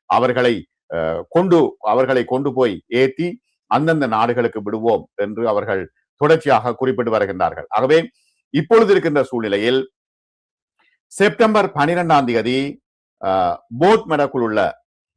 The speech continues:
ஸ்டார் பாபஸுக்கு சென்றதன், அ, சென்று அங்கு தேடுதல் நடத்திய பொழுது மூன்று பேரை கைது செய்திருக்கின்றார்கள். அக்டோபர் பதினான்கு பிரான்சியின் போவரில் உள்ள ஒரு வணிக, அ, தளத்திலே ஏழு சீனவர்கள், சீன நாட்டவர்களை கைது செய்திருக்கின்றார்கள்.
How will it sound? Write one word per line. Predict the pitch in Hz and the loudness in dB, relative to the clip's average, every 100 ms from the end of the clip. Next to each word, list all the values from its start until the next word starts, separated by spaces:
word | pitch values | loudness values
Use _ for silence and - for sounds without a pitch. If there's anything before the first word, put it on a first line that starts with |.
| - - | -20 -14
ஸ்டார் | - - 196 180 131 | -4 2 4 2 0
பாபஸுக்கு | 127 160 160 - 123 | 2 2 0 -2 -8
சென்றதன், | 120 120 117 117 98 80 _ _ _ | -8 -6 -4 -4 -6 -12 _ _ _
அ, | 110 | -10
சென்று | 107 160 151 | -2 0 2
அங்கு | 147 127 | 0 0
தேடுதல் | 160 170 160 | 0 0 0
நடத்திய | 139 113 110 101 | -2 -4 -6 -8
பொழுது | 101 117 | -6 -4
மூன்று | 123 131 123 | -4 -4 -4
பேரை | 107 98 | -4 -4
கைது | 95 117 127 | -4 -6 -6
செய்திருக்கின்றார்கள். | 135 131 127 127 127 127 123 131 127 _ _ _ | -6 -4 -4 -4 0 0 2 0 -2 _ _ _
அக்டோபர் | - 135 156 170 160 135 - | -2 0 4 4 4 0 -2
பதினான்கு | 127 131 160 165 160 151 156 151 165 160 - | -2 0 -2 -2 0 2 0 -2 -2 -4 -2
பிரான்சியின் | 139 160 - 147 143 - | 0 0 -4 -6 -6 0
போவரில் | 156 147 143 | 0 2 0
உள்ள | 131 123 113 | -2 0 0
ஒரு | 110 | 0
வணிக, | 107 127 135 131 - _ _ _ _ - | -2 -2 0 -2 -2 _ _ _ _ -8
அ, | 101 - | -6 0
தளத்திலே | 123 131 131 104 123 | 2 2 0 0 2
ஏழு | 147 127 87 _ _ | 2 2 -2 _ _
சீனவர்கள், | - - 160 143 120 104 92 | -10 -4 -2 -2 -2 -4 -6
சீன | - 143 | -6 -2
நாட்டவர்களை | 143 127 117 101 104 95 | 0 0 0 -4 -4 -4
கைது | 120 127 131 | -4 -4 -4
செய்திருக்கின்றார்கள். | 131 127 123 120 120 - 123 | -4 -4 -4 0 0 0 -2